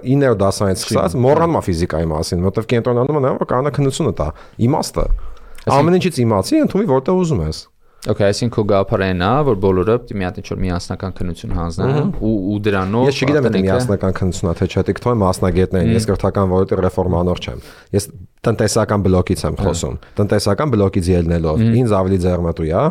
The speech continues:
Speaker 1: որ երեխեքը իրանք որոշեն ուր են ուզում գնալ։ Ինչու՞։ Որտեվ եթե,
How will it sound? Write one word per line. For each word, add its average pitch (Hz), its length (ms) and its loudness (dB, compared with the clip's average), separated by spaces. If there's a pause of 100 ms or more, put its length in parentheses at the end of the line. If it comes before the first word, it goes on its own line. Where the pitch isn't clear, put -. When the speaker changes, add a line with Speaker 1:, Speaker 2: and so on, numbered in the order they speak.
(220)
Speaker 1:
որ 113 180 4
երեխեքը 110 420 2
իրանք 151 220 0
որոշեն 85 340 0
ուր 85 80 0
են 80 140 -4
ուզում 76 180 -4
գնալ։ 78 320 -4
Ինչու՞։ 117 240 2 (380)
Որտեվ 113 320 2
եթե, 127 220 4